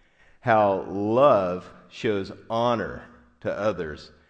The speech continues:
and lays a solid foundation for great relationships. It's a crucial aspect. I, I need God's help to honor people.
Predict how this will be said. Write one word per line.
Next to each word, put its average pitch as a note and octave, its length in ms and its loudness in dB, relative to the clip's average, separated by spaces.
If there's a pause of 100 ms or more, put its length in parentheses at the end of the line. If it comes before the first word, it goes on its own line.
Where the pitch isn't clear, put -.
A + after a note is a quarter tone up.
(220)
and G#2+ 220 -4
lays A2+ 240 2
a F#2 80 -8
solid A#2+ 640 -2
foundation G2 880 -6
for F2 180 -12
great F2+ 340 -6
relationships. D#2+ 1000 -16 (540)
It's F#2+ 200 -8
a - 40 -20
crucial A2+ 420 -4
aspect. F2 560 -6 (600)
I, C3 220 2 (320)
I - 40 2
need A2 280 -2
God's G2 320 0
help A#2+ 540 -4
to - 80 -6
honor E2 380 -6
people. D2 440 -14